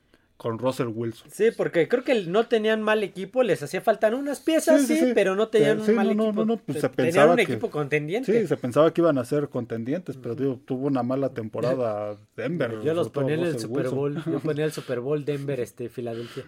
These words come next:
Speaker 1: Yo no pensé que tanto, pero sí pensé que
Speaker 2: Yo
Speaker 1: podía-,
Speaker 2: sé.
Speaker 1: pudieran haber sido contendientes.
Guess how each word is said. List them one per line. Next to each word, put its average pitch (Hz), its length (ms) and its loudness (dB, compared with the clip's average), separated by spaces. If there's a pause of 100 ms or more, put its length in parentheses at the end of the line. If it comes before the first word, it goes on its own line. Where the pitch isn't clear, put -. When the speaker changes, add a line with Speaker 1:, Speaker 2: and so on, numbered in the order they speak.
Speaker 1:
Yo 147 220 4
no 208 100 4
pensé 170 340 2
que 160 120 -2
tanto, 180 320 0
pero 135 200 -2
sí 143 120 -2
pensé 135 340 -2
que 135 100 -6
Speaker 2:
Yo 139 140 -6
Speaker 1:
podía-, 123 300 -2
Speaker 2:
sé. 123 60 -10
Speaker 1:
pudieran 135 280 0
haber 127 180 -2
sido 135 280 -4
contendientes. 123 840 -6